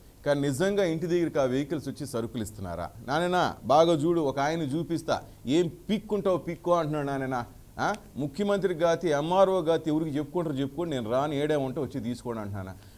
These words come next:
నాన్న నేను కోపంగా చెప్పటల్లా, ఉన్నది ఉన్నట్టు చెప్పాలి. ఒక తమ్ముడు పంపించాడు, జరిగింది ఇట్లా జరుగుతుందనా, నాన్నన్నేమో జగనన్నేమో అంత కష్టపడుతుంటే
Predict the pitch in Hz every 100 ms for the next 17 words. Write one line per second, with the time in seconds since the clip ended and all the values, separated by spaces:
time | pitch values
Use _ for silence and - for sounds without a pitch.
0 | - 131 160 156 139 139 170 190 180 139
1 | 135 - 151 120 - - - 107 156 202
2 | 175 165 165 151 143 147 127 131 143 196
3 | 156 151 156 160 160 127 110 147 160 170
4 | 147 165 185 - - 127 147 135 160 180
5 | 202 180 156 156 190 117 - - 123 165
6 | 175 170 165 160 175 139 151 165 160 156
7 | 147 143 147 147 156 151 143 151 147 127
8 | 147